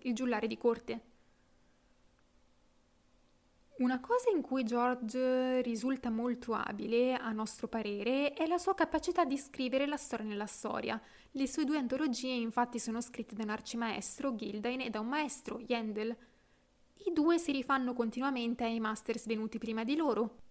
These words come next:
così come ad altre fonti quali la tradizione orale o la natura o la lettura delle rune, fra un'interpretazione e l'altra. Insomma, ciò che fa, nelle antologie come nella saga principale, è semplice.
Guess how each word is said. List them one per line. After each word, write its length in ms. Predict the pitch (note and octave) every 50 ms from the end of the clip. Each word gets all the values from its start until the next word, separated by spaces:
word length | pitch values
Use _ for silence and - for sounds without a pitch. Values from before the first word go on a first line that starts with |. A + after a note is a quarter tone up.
| - _ -
così 380 | - - E4+ E4 E4 D4+ D4
come 220 | D4 - B3+ A#3+ A#3+
ad 60 | G#3+
altre 260 | G#3+ G#3+ G#3 C4 C#4+
fonti 400 | C#4 - B3 A3+ A3 A3 - A#3+
quali 260 | - - A3+ A3 A3 G#3+
la 80 | G#3
tradizione 560 | G3+ - A3+ G#3 A3+ A3 - - - A#3 A#3+
orale 380 | C4 C4+ B3+ A3+ A3 A3+ A#3+ A#3
o 60 | A3
la 100 | G3+ G3
natura 500 | G#3 B3 C4+ - A#3 A3 G#3+ G#3+ A3+ A#3
o 40 | A3+
la 100 | G#3+ G3+
lettura 400 | G#3+ A3 A3 A3 - A3+ G#3 G#3
delle 260 | F#3+ G3+ G3+ G3+ A3
rune, 340 | B3 C4+ C4 A#3 G#3+ G#3+ A3 - - - -
fra 180 | - - - G#3+
un'interpretazione 840 | G#3+ G3+ G3+ G#3 A3+ G#3+ - A3 G#3+ - D4 D4 - - A#3 G#3 G#3
e 20 |
l'altra. 500 | G3+ G#3+ G#3+ G#3 G#3 G3+ - G#3+ G#3 G#3 - - - _ _ _ _ _ _ _ _ _ _ _ _ _ _ _ _ _ _ _ _ - - - - - - _ _ _ _ _ _ _ _ _ _ _ _ _ _ _ _ _ _ _ _ _ _ - - _ _ _ _ _ _ _ _ _ _ _ _ _ _ _
Insomma, 800 | - E4 E4+ E4 E4 - F4 E4+ D#4 D4 C4 B3 A#3+ A#3+ A#3+ A#3 - - _ _ _ _ _ _
ciò 260 | - - F4 - -
che 160 | - - C4+ -
fa, 500 | - - - - A3 - - A#3 D#4 E4+ E4+ - -
nelle 200 | - B3+ A#3+ A#3+
antologie 640 | A#3 A3+ A3 - A#3 A3+ A3 A3 G3 G3 A3 A#3+ A#3+
come 160 | A#3+ A#3 A3
nella 220 | G#3+ G#3 G#3 G3 G#3
saga 260 | - - A#3 G#3+ A3+
principale, 920 | - - F#3+ F#3+ - - C4+ C4 - A#3 G3 G#3 A3 B3 C#4 C#4+ C#4+ C#4+
è 120 | - D4+ C#4
semplice. 760 | C#4 - - - - F#3 G#3 - A3 G#3+ - - A3 A#3+